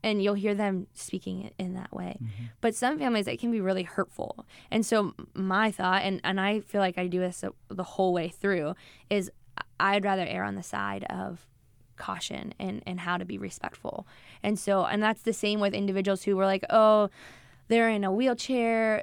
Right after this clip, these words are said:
Speaker 1: uh, this is very common. If someone's in a wheelchair or, you know, doesn't,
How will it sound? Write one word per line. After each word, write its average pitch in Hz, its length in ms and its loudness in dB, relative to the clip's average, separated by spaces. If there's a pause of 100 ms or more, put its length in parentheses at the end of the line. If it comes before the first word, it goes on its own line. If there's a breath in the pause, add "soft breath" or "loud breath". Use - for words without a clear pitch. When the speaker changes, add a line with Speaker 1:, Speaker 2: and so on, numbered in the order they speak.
Speaker 1:
uh, - 240 -6
this 240 220 4
is 240 140 0
very 190 340 0
common. 175 360 -2
If - 180 -6
someone's 220 320 2
in 196 40 2
a 185 60 2
wheelchair 202 640 2
or, 175 560 -2 (140)
you 190 120 -6
know, 175 100 -6
doesn't, 185 440 -2